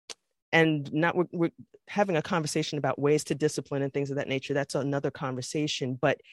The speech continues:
having her, finding ways to have her take ownership, ownership. So if you've asked her to do something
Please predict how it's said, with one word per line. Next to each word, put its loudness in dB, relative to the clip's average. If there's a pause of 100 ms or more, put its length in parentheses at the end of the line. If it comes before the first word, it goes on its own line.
(240)
having -2
her, -10 (200)
finding 0
ways 0
to -8
have -6
her -2
take -4
ownership, -2 (300)
ownership. -2 (160)
So -2
if -2
you've -6
asked -2
her -2
to 0
do -4
something -6